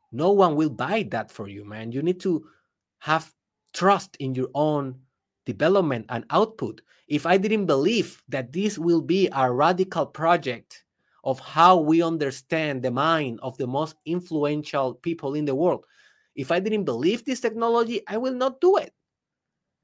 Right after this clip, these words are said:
But I believe this, and I am implementing his mind on my mind because I know that this will help me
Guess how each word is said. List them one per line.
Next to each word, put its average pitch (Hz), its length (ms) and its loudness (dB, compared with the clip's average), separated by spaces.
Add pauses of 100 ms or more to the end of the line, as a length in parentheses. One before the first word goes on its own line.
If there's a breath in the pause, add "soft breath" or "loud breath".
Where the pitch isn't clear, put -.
(200)
But 156 160 2
I 202 100 4
believe 220 360 2
this, 143 300 -8 (100)
and 147 140 -2
I 175 80 2
am 196 260 4
implementing 196 720 0
his 180 220 -2
mind 165 340 0
on 160 160 -2
my 196 240 2
mind 107 300 -8
because 127 280 -8
I 156 120 -2
know 175 320 4
that 143 280 -2
this 143 240 -4
will 156 200 -2
help 143 320 -2
me 147 300 -4